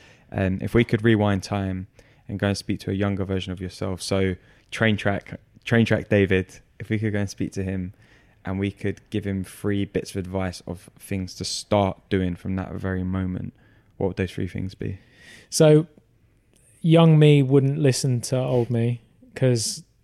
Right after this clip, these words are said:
Speaker 2: I wasn't trying to hear anything from anyone
Speaker 1: Mm.
Speaker 2: at that age. Um, I, <sighs> I, I didn't, I couldn't see the future. Um, all I knew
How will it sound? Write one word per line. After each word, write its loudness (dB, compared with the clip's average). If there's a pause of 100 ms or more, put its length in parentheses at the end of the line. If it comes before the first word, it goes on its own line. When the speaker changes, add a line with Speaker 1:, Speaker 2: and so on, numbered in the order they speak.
(400)
Speaker 2:
I -4
wasn't 2
trying 0
to 2
hear 2
anything -2
from -4
anyone -2 (160)
Speaker 1:
Mm. -2
Speaker 2:
at -2
that -2
age. -2 (120)
Um, -2 (760)
I, 4 (1000)
<sighs> - (1120)
I, 4 (120)
I 4 (340)
didn't, 2
I 0
couldn't 4
see 4
the 0
future. 0 (500)
Um, 2 (120)
all 6
I 6
knew 4